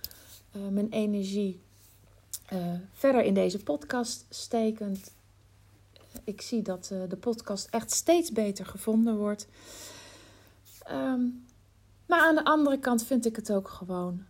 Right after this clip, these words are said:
lastig. Lastig om, ehm, andere mensen teleur te stellen. Ook lastig om, ehm, ja, iets waar, waar behoefte aan is af te stoten. Ehm, nou ja, dit wilde ik met je delen. Maar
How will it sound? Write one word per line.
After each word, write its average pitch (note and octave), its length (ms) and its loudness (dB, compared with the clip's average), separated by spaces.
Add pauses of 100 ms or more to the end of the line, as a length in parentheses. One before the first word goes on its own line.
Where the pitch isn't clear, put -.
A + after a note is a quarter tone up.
(180)
lastig. E3+ 680 2
Lastig F#3+ 720 0
om, F#3+ 520 -6
ehm, F3 500 -12
andere A3 300 2
mensen A#3 320 -2
teleur E4+ 400 8
te D#4 100 -2
stellen. A#3+ 680 2
Ook A3 240 2
lastig A3+ 760 2
om, F3+ 540 -10
ehm, - 380 -16 (800)
ja, D#4 260 4
iets - 360 4
waar, A3+ 300 4
waar A3+ 200 4
behoefte A3+ 500 2
aan G3+ 320 -4
is F#3 260 -2
af C4+ 220 -2
te - 120 -12
stoten. G3+ 720 -8 (1700)
Ehm, B3+ 400 0
nou C#4 140 8
ja, - 100 6
dit D4+ 240 8
wilde E4+ 300 10
ik A3+ 100 4
met A3+ 200 6
je G3 120 -4
delen. D4 840 8
Maar E4+ 540 8